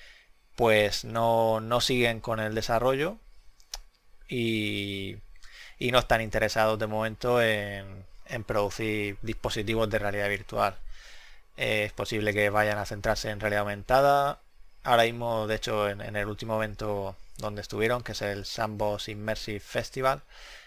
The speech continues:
pues hablaban, estaban mostrando un servicio de, de consumo de vídeos para móviles, de vídeos de, de R V, ¿vale? Y, y bueno, es posible que en el futuro tiren al streaming con cinco G, en fin.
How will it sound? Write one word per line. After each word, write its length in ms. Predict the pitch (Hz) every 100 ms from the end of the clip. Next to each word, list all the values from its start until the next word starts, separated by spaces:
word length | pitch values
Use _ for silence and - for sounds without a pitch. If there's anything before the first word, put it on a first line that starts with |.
| -
pues 180 | - 117
hablaban, 720 | 110 104 110 110 113 110 107
estaban 280 | 104 123 117
mostrando 420 | 113 - 117 117
un 120 | 117 107
servicio 520 | 104 104 104 107 104
de, 480 | 101 98 98 98 98 - - - -
de 140 | 110 107
consumo 460 | 107 110 123 120
de 120 | 104
vídeos 520 | 107 117 98 95 92 - -
para 220 | 107 101
móviles, 480 | 101 110 98 95 - 107
de 140 | 104
vídeos 260 | 110 123 117
de, 160 | 110 101 107
de 100 | 113
R 180 | 107 107
V, 180 | 101
¿vale? 240 | 92 110 151 - - - - - - -
Y, 540 | 165 120 110 104 101 101 107
y 40 |
bueno, 260 | 107 104 -
es 100 | 123
posible 280 | 117 113 113
que 40 |
en 40 | 110
el 80 |
futuro 300 | 113 110 113
tiren 220 | 110 107 107
al 260 | 104 104
streaming 580 | 101 - 120 117 113 110 - -
con 200 | 107 101
cinco 260 | 107 98
G, 500 | - 143 139 139 135
en 120 | 113 107
fin. 260 | 113 101